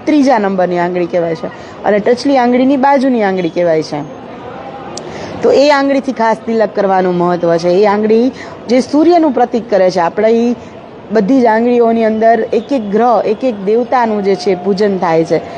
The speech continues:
દેવતાઓને સમર્પિત આપણી એક એક આંગળી છે. અને આપણી સમક્ષ ભગવાન શ્રી દ્વારકાધીશની સુંદર એવી દિવ્ય ધ્વજારોહણ, પીળા રંગની સુંદર ધ્વજારોહણ, સૂર્યચંદ્રના ચિહ્નોથી અંકિત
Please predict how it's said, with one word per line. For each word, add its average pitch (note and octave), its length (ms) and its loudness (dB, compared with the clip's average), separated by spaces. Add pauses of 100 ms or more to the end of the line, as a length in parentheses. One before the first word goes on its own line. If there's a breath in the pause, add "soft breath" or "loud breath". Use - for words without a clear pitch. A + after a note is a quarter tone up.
(260 loud breath)
દેવતાઓને A3+ 460 2
સમર્પિત B3 480 0
આપણી G3+ 240 0
એક F#3+ 140 -4
એક G3+ 120 -4
આંગળી F#3 260 0
છે. F#3+ 80 -2
અને F3+ 80 0
આપણી G3+ 160 0
સમક્ષ A#3 260 0
ભગવાન G#3+ 360 2
શ્રી C4 140 -2
દ્વારકાધીશની G3 760 2 (520 loud breath)
સુંદર D#4 320 6
એવી A#3 160 0
દિવ્ય A3 420 -2
ધ્વજારોહણ, F#3+ 500 0
પીળા G3+ 280 -2
રંગની G3 320 0
સુંદર G3+ 360 -2
ધ્વજારોહણ, F#3+ 520 0 (460 loud breath)
સૂર્યચંદ્રના G#3 640 2
ચિહ્નોથી G#3+ 400 0
અંકિત A3 340 0